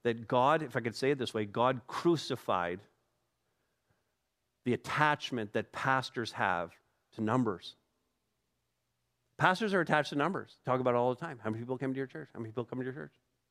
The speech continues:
How big's your budget? How many people got baptized?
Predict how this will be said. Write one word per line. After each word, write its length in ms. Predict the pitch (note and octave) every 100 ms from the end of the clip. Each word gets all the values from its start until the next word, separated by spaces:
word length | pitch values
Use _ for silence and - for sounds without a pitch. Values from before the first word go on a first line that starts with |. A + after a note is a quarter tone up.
| _ _ _ _ -
How 80 | A#2
big's 200 | B2 A#2+
your 80 | B2+
budget? 320 | D#3+ C#3 - _ _ _ _ _ _ _ -
How 60 |
many 120 | A#2 A2+
people 160 | B2
got 160 | B2 B2+
baptized? 540 | C3+ D3 B2+ G#2+ -